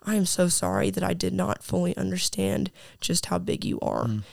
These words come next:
Speaker 1: and just how, you know, you want to reveal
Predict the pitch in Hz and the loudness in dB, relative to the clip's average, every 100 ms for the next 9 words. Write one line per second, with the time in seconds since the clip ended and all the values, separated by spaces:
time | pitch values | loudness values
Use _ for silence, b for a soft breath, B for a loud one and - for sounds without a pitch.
0 | B 196 190 202 - 202 180 170 165 - | B 4 6 6 2 4 6 6 2 0
1 | 180 165 165 196 _ _ _ _ - 190 | 2 2 2 -4 _ _ _ _ 2 4
2 | 196 170 190 - - 185 170 165 160 180 | 6 6 6 6 2 2 2 2 0 0